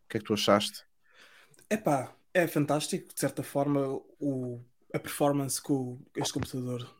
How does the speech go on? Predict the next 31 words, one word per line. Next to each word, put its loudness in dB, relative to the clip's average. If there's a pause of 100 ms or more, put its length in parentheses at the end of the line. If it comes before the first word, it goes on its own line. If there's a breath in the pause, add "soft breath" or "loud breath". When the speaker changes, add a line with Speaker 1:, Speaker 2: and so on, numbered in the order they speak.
(200)
Speaker 2:
está 2
a 2
dar. -2 (720)
Tem, 0 (340)
a, -2
a 2
Apple -4
tem 4
vindo 0 (320 soft breath)
a -2
desenvolver, 0
eh, -6 (200)
produtos 2 (320 soft breath)
inovadores, 4
acho -4
eu, -2
desde -2
o 2
M 0
um, -2 (440 soft breath)
que -16
nós 4
temos 4
visto, 0
pá, 0
que -6 (160)
pelo -2
tamanho, 2
pela -2
bateria, -4 (480 soft breath)
eh, -8